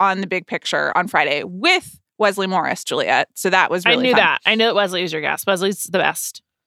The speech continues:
Speaker 1: So I needed, you know, to be prepared. And this screening in L A, the premiere, number one, I was not invited. And number two, it was over Thanksgiving. So that was, like, a tough double whammy for me.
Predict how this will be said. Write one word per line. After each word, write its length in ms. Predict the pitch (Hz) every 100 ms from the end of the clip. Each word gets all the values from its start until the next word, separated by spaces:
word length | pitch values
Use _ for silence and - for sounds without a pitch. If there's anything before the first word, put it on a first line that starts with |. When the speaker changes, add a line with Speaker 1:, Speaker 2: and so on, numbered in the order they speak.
| -
Speaker 1:
So 180 | - 247
I 100 | 220
needed, 400 | 233 247 262 226 254
you 100 | 247
know, 120 | 208
to 160 | - 214
be 200 | 202 202
prepared. 720 | - 190 190 180 180 180 185 -
And 680 | 196 190 180 180 175 - - _ -
this 280 | 196 202 196
screening 680 | - - 294 294 285 269 262
in 120 | 202
L 180 | 196 214
A, 360 | 226 240 254
the 100 | 214
premiere, 380 | 202 214 214 202
number 200 | 208 226
one, 140 | 185 175
I 60 |
was 120 | 165
not 140 | 160 147
invited. 380 | 151 165 190 185
And 180 | 190
number 240 | 185 185 185
two, 380 | - 196 180 180
it 120 | 165
was 120 | 180
over 180 | 175 175
Thanksgiving. 560 | 175 170 - 214 220
So 360 | - - 175 170
that 280 | 160 143 -
was, 180 | 196 180
like, 160 | 160 170
a 60 |
tough 220 | - 165
double 200 | - 151
whammy 280 | 156 127 143
for 100 | -
me. 200 | 139 208